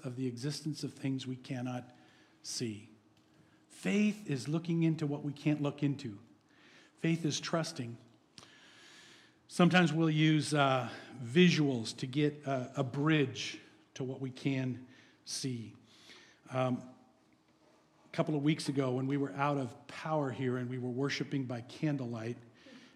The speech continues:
in the dark, I brought forward a, a visual, an illustration. In fact, I, I, I brought, uh, ten pounds of fat with me.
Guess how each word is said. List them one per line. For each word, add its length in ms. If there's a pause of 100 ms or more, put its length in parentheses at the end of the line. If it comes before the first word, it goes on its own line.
(120)
in 160
the 80
dark, 420 (680)
I 200
brought 340
forward 380
a, 260 (240)
a 60
visual, 640 (580)
an 120
illustration. 760 (520)
In 100
fact, 240
I, 180
I, 240
I 20
brought, 460 (840)
uh, 240 (140)
ten 340
pounds 500
of 120
fat 560 (1200)
with 240
me. 200